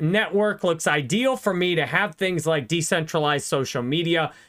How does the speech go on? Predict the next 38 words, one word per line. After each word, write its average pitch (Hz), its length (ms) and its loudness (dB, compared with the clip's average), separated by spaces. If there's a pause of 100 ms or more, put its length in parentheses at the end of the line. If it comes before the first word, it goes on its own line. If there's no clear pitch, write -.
(160)
N 160 140 0
F 160 180 -2
Ts, 165 400 0
games 156 480 0
built 170 280 0
on 151 160 2
them 147 120 0
because 143 320 -2
it's 151 160 -2
so 147 160 0
cheap. 143 380 -2 (340)
And 180 220 0
it's 170 140 -2
amazing 165 1000 0 (280)
that 196 160 0
it's 233 160 -2
got, 208 380 0
like, 170 240 -2
twenty 277 420 0
thousand 233 480 2
active 190 380 0
accounts 202 480 -2
a 151 60 2
day, 196 600 0 (380)
and, 196 420 2
uh, 165 280 2
that 165 160 0
you're 180 140 2
getting 190 280 2
tens 226 300 0
of 208 120 0
thousands 196 440 0
of 175 80 2
new 185 200 2
accounts 190 360 -2
created 185 360 0
a 151 80 0
day, 190 520 0